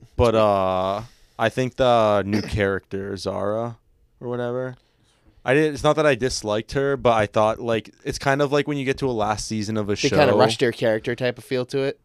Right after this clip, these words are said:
Speaker 1: No, no, no.
Speaker 2: Really?
Speaker 1: Well, it's just like when you get to a last season of a show like that.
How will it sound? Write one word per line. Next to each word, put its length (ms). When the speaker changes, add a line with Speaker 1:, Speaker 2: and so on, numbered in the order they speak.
Speaker 1:
No, 160
no, 120
no. 260
Speaker 2:
Really? 140
Speaker 1:
Well, 420
it's 100
just 140
like 140
when 80
you 80
get 140
to 80
a 20
last 320
season 180
of 60
a 40
show 200
like 160
that. 180